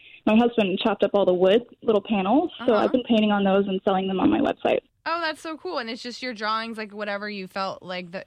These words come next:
Speaker 2: need to draw that day and just, like, a little decoration?
Speaker 1: Yeah. Yep, and then, then you can hang 'em on your wall.
Speaker 2: That's so cute. What would you say is your favorite part of your job?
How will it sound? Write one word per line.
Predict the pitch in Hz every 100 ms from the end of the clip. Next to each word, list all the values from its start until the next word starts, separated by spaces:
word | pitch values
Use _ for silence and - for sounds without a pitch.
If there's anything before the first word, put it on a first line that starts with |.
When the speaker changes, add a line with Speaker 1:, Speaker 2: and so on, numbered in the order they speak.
| -
Speaker 2:
need | 190 180
to | - 185 175
draw | 160 180 175
that | 190 190
day | 208 208 220
and | 196 175
just, | 180 - _ _ _ _ _
like, | 196
a | 202
little | 196 185
decoration? | 180 - 180 208
Speaker 1:
Yeah. | 285 254 - _ _ _ _ _ _ _ -
Yep, | - 285 - -
and | 214 214
then, | 214
then | 214 214
you |
can | 214
hang | 226 240
'em |
on | 269
your | 302
wall. | 403 320 - -
Speaker 2:
That's | 240 247
so | - 254
cute. | - 302 214 143 -
What | 233
would | 285 311
you | 349
say | - 220 220 190
is | 202 202
your | 202 202 196 185
favorite | - 185 180 175 -
part | 170 160
of | 175
your | -
job? | 185 80 - -